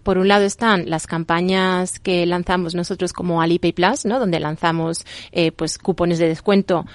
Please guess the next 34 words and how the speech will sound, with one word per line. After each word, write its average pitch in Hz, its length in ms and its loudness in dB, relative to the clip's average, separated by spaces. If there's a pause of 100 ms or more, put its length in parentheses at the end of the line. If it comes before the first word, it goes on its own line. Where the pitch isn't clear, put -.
(140)
eh, 156 580 2
para 156 200 0
que 160 100 -8
se - 120 -6
beneficien 156 760 0
tanto 160 300 0
usuarios 175 680 4
de 165 80 2
estas 165 240 -2
wallets 180 320 2
también, 170 500 0
y 175 100 -4
también 170 280 0
los 175 140 0
comercios. 175 600 0 (440)
Por 202 140 8
otro 196 220 6
lado, 202 260 6
también 214 340 2
están 214 440 2
las 247 160 2
campañas 185 540 0
que 220 100 0
lanzan, 214 640 2
eh, 175 420 4
las 165 240 2
e-wallets, 190 560 2
¿no? 185 240 2
Que 185 140 2
a 175 40 2
lo 170 80 2
mejor, 170 380 2
pues, - 300 -4
imagínate, 175 640 0